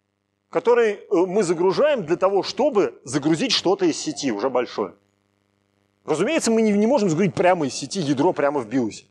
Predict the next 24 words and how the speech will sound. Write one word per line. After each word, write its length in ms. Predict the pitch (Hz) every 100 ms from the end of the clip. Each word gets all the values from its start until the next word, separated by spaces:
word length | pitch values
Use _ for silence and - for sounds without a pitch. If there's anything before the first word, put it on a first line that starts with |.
| _ _ _
Вот. 280 | 120 113 - _ - -
Мы 140 | 233
из-, 120 | 185
должны 280 | 156 185 214
загрузить 360 | 170 175 196 -
какой-то 340 | 180 185 135
загрузчик 520 | 147 165 302 214 147
небольшой, 480 | 151 135 175 - 143
поэтому 240 | 165 180
называется 320 | 170 175 151 135
блок. 320 | 156 139 117
Обычно 320 | 120 175 127
там 220 | 113 101 - - - -
первый 220 | 254 208
блок 200 | 160 190
устройства. 480 | 147 165 123 90 - _ _ _ 101 101 101
Вот, 240 | 104 92 _ _ _ _ _ -
эм, 1120 | 147 135 139 139 135 139 139 143 139 135 139 240 - - -
задача 440 | 190 202 226 151
которого — 640 | 156 156 302 302 302 277 - _ _ _ _ _ _ _ _ _ _ - - - - _ _ _ _ -
поиск 600 | 170 254 294 285 - - _ _ _ _ _ _ _ _ _ _ _
чего? 400 | - 220 233 156
Загрузчика 640 | 135 170 233 214 - 139 113
настоящего. 680 | - 160 170 139 - 92